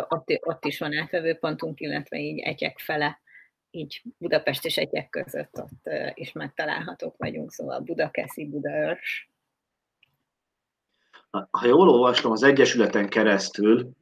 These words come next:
Speaker 2: elég erős a nemzetközi tevékenységetek is, és létrehoztatok egy, ö,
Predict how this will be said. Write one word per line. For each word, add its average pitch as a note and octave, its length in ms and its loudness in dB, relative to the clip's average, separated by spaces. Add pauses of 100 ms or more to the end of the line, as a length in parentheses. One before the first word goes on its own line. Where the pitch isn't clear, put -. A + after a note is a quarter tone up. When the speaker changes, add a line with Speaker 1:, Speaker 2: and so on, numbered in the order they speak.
(160)
Speaker 2:
elég G#2+ 320 6
erős G#2 320 8
a G2+ 40 -2
nemzetközi G2 880 2 (460)
tevékenységetek G2+ 1200 8
is, A#2+ 300 4 (560)
és - 160 -6
létrehoztatok A2+ 960 8
egy, G#2 340 6
ö, G#2 320 10